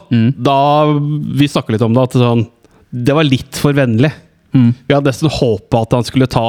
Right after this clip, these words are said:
Speaker 2: en, eh, eh, Fa-, Fabian, eh, S-, Stensrud Næss i hallen, hvor han bare karakterdreper han der og da,
Speaker 1: <laughs>
Speaker 2: med både verbalt og med øyet og bare, «Du skal aldri inn på mitt lag, ferdig, bom.»
Speaker 1: Ja.
Speaker 2: Ehm,
Speaker 1: Han, eh, han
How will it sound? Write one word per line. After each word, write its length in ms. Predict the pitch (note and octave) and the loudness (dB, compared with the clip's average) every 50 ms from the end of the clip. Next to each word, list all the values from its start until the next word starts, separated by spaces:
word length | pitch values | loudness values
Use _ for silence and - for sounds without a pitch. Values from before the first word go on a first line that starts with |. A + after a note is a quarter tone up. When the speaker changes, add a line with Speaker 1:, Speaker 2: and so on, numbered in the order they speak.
| A#2 | 0
Speaker 2:
en, 300 | A2+ A2+ A#2 A#2 A#2+ A#2+ | 0 0 0 2 2 2
eh, 480 | A#2+ A#2+ A#2+ A#2+ A#2+ A#2+ A#2+ A#2+ A2+ G#2 - _ - - - - - - - - - - - | 4 4 4 4 4 4 4 4 2 0 -2 _ -20 -20 -20 -20 -20 -20 -20 -20 -14 -4 -2
eh, 380 | B2 B2 B2 A#2 A#2 A#2 A#2+ | 0 2 2 4 4 4 2
Fa-, 280 | A#2 - - - D#3 - - | 0 -2 -2 -2 -2 -2 -2
Fabian, 680 | - - B2 A2+ G#2+ A#2+ A#2+ A#2+ A#2+ A#2+ A#2+ A#2+ A#2 A#2+ | -4 -4 -2 0 0 0 2 2 2 4 4 4 4 4
eh, 400 | A#2+ A#2+ A#2+ A#2+ A#2+ A#2+ A#2+ A#2+ | 4 4 6 6 6 4 4 2
S-, 280 | A2+ - - - A#2+ - | 2 -2 -4 -6 -6 -4
Stensrud 480 | - - C3+ A#2 G#2 - A#2 A#2 A#2 | -2 -2 -2 -2 0 0 0 2 2
Næss 440 | C3 E3 - - - - - - - - - | 0 0 -2 -6 -12 -14 -14 -16 -12 -6 -2
i 300 | B2 C3 C3 B2+ C3 B2+ | 0 2 2 4 2 2
hallen, 400 | C3 C3 B2+ A#2 A#2 A2+ C3 B2+ B2+ | 2 2 0 0 -2 -2 0 0 2
hvor 160 | B2 B2 B2 | 2 2 2
han 160 | B2 C3 C3 C3 C3+ C3 C3 C3+ | 2 0 2 2 2 2 2 2
bare 240 | C3+ A#2+ A2 B2 | 0 0 -2 -4
karakterdreper 1120 | B2 - - - C3+ C3 C3+ - - - C3+ A2+ A2 A2 A2 A#2 A2+ A2+ A2 - C3+ C3 | -6 -6 -4 -2 0 0 -2 -2 -2 -2 0 0 0 0 0 0 0 0 0 0 0 0
han 80 | C3 B2 | 2 2
der 240 | B2+ A#2+ A#2+ A#2+ C3 | 0 0 0 0 0
og 100 | C3+ C3+ | 0 0
da, 260 | C3+ C3 C3+ C#3+ D3 | 0 2 2 2 2
Speaker 1:
<laughs> 80 | C#3 C#3+ | 2 2
Speaker 2:
med 220 | C#3+ D3+ - D3+ | 2 2 2 2
både 420 | D3 C#3 D3 C3+ A#2+ B2+ C3+ C#3+ C3+ - - - - | 0 0 -2 -2 -4 -2 -2 -2 -2 -4 -8 -6 -2
verbalt 540 | C#3+ D3 D3+ C3+ B2+ B2 C3+ D3+ C#3+ - - | -2 -2 0 0 0 0 0 0 -2 0 0
og 200 | C3+ B2+ C3 B2+ | 2 2 2 2
med 160 | C#3 C#3 B2 C#3 | 2 2 2 2
øyet 240 | C3+ A#2 A2+ A2+ | 2 2 2 2
og 160 | A#2+ B2+ C3+ B2+ | 2 2 0 0
bare, 180 | B2+ A#2+ A#2 - - - - _ - C#3+ - - - F3+ - - | 0 -2 -2 -4 -8 -14 -12 _ -6 -6 -4 -4 -6 -6 -2 -2
«Du 80 | D3+ | -2
skal 200 | C#3+ - - - - | -2 -2 -4 -4 -2
aldri 300 | F3+ D#3+ C#3 B2 C3 C3+ | -2 -2 0 2 2 2
inn 80 | B2+ A2+ | 2 2
på 80 | C3 C3 | 2 0
mitt 180 | C#3 C3+ - | 0 0 0
lag, 180 | C3+ B2+ C#3 - | -2 -2 -2 -4
ferdig, 340 | - D#3+ C3+ A#2 A#2 B2+ B2+ | -4 -4 -2 -2 -2 -2 -2
bom.» 300 | B2 A2+ C3+ C3+ B2+ A#2+ A#2 - - - - - - | 0 0 0 0 0 -2 -6 -8 -18 -20 -16 -8 -2
Speaker 1:
Ja. 140 | C#3 C#3 C3+ C3 - | -2 -2 -2 -2 -2
Speaker 2:
Ehm, 760 | - C#3+ C#3+ C#3 C#3 C#3 C#3 C#3 C3+ C#3 C3+ C#3 C3+ C3+ C3+ C3 B2 A2 - - - - - | -2 0 2 2 2 2 2 4 4 4 4 4 4 4 4 2 2 0 -4 -10 -12 -4 -2
Speaker 1:
Han, 240 | E3 G3 G3+ G3+ G3+ | -2 0 0 2 2
eh, 360 | G3 F#3+ F#3 F#3 F#3 F#3 - | 2 2 2 2 2 0 2
han 460 | - E3+ E3+ E3 E3 E3 D#3+ D#3+ D#3+ | 2 2 2 2 4 4 4 4 4